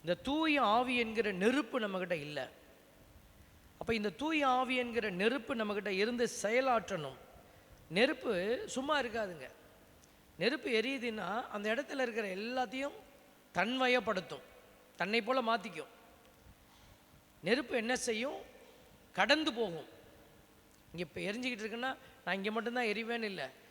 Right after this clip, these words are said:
ஒரு காத்து அடிச்சிச்சுன்னா, பறந்து போய் அங்க விழுந்து அங்கேயும் எரியும். அது வாய்ப்பு கிடைக்கிற பக்கமெல்லாம் பறந்து போய், பறந்துபட்டு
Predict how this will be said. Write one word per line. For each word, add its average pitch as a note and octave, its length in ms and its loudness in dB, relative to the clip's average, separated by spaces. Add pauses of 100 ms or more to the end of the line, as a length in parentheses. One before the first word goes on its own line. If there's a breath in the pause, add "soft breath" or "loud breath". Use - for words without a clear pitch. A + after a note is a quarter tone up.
(160)
ஒரு D3+ 120 -6
காத்து A3+ 340 0
அடிச்சிச்சுன்னா, A3+ 500 -2
பறந்து A#3+ 340 2
போய் A#3 180 4
அங்க G#3+ 240 -2
விழுந்து A#3 280 -2
அங்கேயும் A#3 300 -2
எரியும். F3 280 -2 (2250)
அது G#3 360 4
வாய்ப்பு C4 380 2
கிடைக்கிற A#3 380 0
பக்கமெல்லாம் C4 680 0
பறந்து A3+ 380 0
போய், G3+ 260 -2
பறந்துபட்டு G#3+ 840 -2